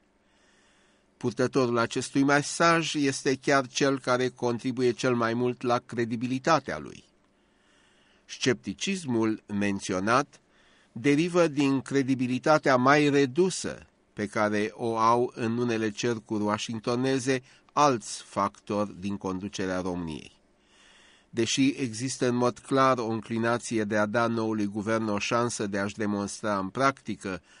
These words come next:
orientările și prioritățile, unii membri ai Congresului nu sunt încă pregătiți să accepte fără rezerve ce li se spune. Din punctul lor de vedere,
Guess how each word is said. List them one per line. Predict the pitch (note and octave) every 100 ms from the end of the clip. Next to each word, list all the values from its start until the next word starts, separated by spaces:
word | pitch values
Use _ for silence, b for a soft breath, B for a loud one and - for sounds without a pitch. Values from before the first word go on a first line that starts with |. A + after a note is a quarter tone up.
| b
orientările | - A2 G#2+ G2+ G2 A#2 G#2+ G2+ F#2+ F2+ E2+ _ b b
și | - G2+
prioritățile, | - A2 G2 F2 D#2+ F#2+ F2+ - C#3 D#3+ b b b b b b b b
unii | b E3 E3
membri | D#3 E3+ D3 C#3
ai | B2
Congresului | A#2 A#2 A#2 B2 D#3 - D#3 D#3 D#3 - -
nu | C#3 F3
sunt | - C#3+ C#3
încă | B2+ A2+
pregătiți | G#2+ A#2+ A2+ G#2+ - C#3+ - -
să | B2+
accepte | A#2 - C3+ C3 - A2
fără | C3 B2
rezerve | A2+ G#2 G#2 A#2+ B2 A2+ B2 B2 b b b b -
ce | - B2+ B2
li | A#2
se | A#2 C#3
spune. | B2+ - F2+ C2 - _ _ _ _ b b b b b
Din | b A2+ A#2
punctul | - B2 B2
lor | B2 D3 A#2
de | G2+
vedere, | F2+ G#2+ A2 C#3 C#3 D3 D3